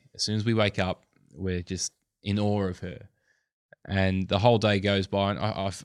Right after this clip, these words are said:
I even f-, forget, like, I haven't even acknowledged Elise's appearance, like, h-, how she looks today, or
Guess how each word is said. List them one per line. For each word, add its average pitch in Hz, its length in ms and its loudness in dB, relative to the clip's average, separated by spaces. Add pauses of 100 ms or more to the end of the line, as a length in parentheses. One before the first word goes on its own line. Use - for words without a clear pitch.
(100)
I 101 120 -2
even 107 160 0
f-, - 120 -8 (160)
forget, 101 320 0
like, 92 160 -10
I 104 60 -6
haven't 127 160 -4
even 98 360 -4
acknowledged 98 540 -4
Elise's 90 680 -4
appearance, 98 560 -4 (280)
like, 87 300 -12
h-, 113 160 -10
how 107 120 -2
she 101 140 -2
looks 95 240 0
today, 90 340 -2
or 85 140 -6